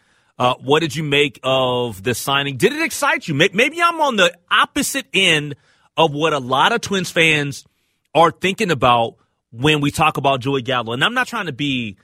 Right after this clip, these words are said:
I'm not trying to rain on the parade. I'm not trying to be the Joey Gallo, uh, hater or anything like that, because I am going to be the, I'm, I'm going to be a big-time Joey Gallo supporter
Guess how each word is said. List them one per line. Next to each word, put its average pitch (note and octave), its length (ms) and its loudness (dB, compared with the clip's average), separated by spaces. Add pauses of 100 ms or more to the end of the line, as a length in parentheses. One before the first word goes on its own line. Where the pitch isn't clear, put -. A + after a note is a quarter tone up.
(100)
I'm C#3 100 -6
not G3+ 120 0
trying F#3+ 180 -2
to C#3+ 60 -2
rain B2+ 260 -2
on C3+ 80 2
the C3 80 0
parade. A#2+ 340 0
I'm A#2 100 -2
not B2+ 160 -2
trying C3 180 0
to A#2 60 -2
be A#2 120 -4
the G#2+ 120 -2
Joey G#2+ 260 0
Gallo, A2+ 420 2 (480)
uh, G2+ 240 2
hater B2+ 320 0
or A2+ 40 0
anything G2+ 200 -4
like G#2 160 -2
that, A2 100 2
because A#2+ 300 -4 (320)
I F3 200 4
am G#3 180 -4
going E3 340 -2
to C#3+ 120 -4
be G#2+ 380 0 (640)
the, A#2 920 -2
I'm, C3+ 180 -2
I'm B2 280 -2
going D3 300 -2
to D3 100 -4
be B2+ 400 0
a A2+ 80 -2
big-time C3+ 640 -2
Joey B2+ 220 -2
Gallo A#2+ 400 -2
supporter C#3+ 840 -2